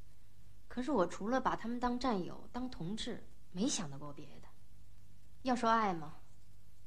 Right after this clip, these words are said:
就是爱那片土地，爱这个国家，还有咱们先前的毛主席。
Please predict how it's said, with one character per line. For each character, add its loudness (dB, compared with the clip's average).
就 6
是 4
爱 8
那 0
片 -2
土 -6
地， -2
爱 -2
这 0
个 -4
国 -6
家， -6
还 4
有 8
咱 0
们 0
先 4
前 0
的 -2
毛 -2
主 -4
席。 -4